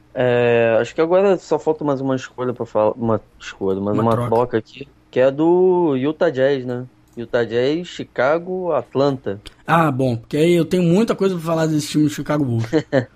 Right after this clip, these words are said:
Speaker 1: O Utah Jazz, né, recebeu o Steve Mack do Hawks, que tem contrato aí até dois mil e dezessete no valor de quatro vírgula nove milhões. O Hawks recebeu o Kirk Hin-, Hinrich do
Speaker 2: Hinrich.
Speaker 1: Bulls. Hinrich.
Speaker 2: <laughs> Kirk
Speaker 1: O,
Speaker 2: Hinrich.
Speaker 1: eu acho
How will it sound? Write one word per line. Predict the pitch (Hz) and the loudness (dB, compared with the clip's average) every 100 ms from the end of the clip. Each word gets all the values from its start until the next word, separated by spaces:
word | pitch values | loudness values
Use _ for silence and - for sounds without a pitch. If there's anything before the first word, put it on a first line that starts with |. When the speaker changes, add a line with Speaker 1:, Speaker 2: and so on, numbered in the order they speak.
| _ _ 135 | _ _ -2
Speaker 1:
O | 139 | 2
Utah | 156 156 160 | 2 2 0
Jazz, | 143 170 202 | 2 0 0
né, | 190 | -2
recebeu | 156 143 147 135 143 143 | -4 -4 -4 -2 -2 0
o | 135 | -2
Steve | - - 156 156 143 | -6 -6 -4 -2 -2
Mack | 123 123 127 | -2 -2 -4
do | 123 123 117 117 | -2 0 -2 0
Hawks, | 123 165 - - | 0 0 -2 -14
que | 120 | -16
tem | 113 117 | -8 -6
contrato | 117 117 117 117 117 | -4 -4 0 -2 -2
aí | 117 | -4
até | 117 117 | -2 -2
dois | 123 | 0
mil | 120 | -2
e | 104 | -2
dezessete | 113 107 113 110 - | -2 0 0 -2 -4
no | 110 | -2
valor | 107 104 107 | 0 0 0
de | 104 104 101 - | -2 -6 -8 -2
quatro | 110 120 | -2 -2
vírgula | 110 110 107 | -6 -4 -2
nove | 107 117 120 | 0 -2 -2
milhões. | 110 107 117 165 196 - - | -4 -2 -2 -2 -6 -14 -8
O | 131 | -4
Hawks | 131 139 139 139 | 0 0 0 -4
recebeu | 120 127 120 127 | -2 -4 0 0
o | 120 | 0
Kirk | - 135 - | -4 -6 -2
Hin-, | 131 139 - 127 | -2 -2 -2 -2
Hinrich | 139 143 123 - - | 0 0 -2 -4 -6
do | 123 120 117 | -2 2 2
Speaker 2:
Hinrich. | 117 117 117 | 2 2 2
Speaker 1:
Bulls. | 123 123 120 - _ _ 127 | 2 0 -2 -10 _ _ -4
Hinrich. | 123 113 98 - - | -2 -2 -4 -14 -20
Speaker 2:
<laughs> | 107 - 135 117 117 - - - | -12 -6 -4 -4 -10 -12 -20 -6
Kirk | 135 147 139 | 0 0 0
Speaker 1:
O, | |
Speaker 2:
Hinrich. | 131 135 131 127 | 2 4 4 4
Speaker 1:
eu | 127 | 0
acho | 156 - | -2 -10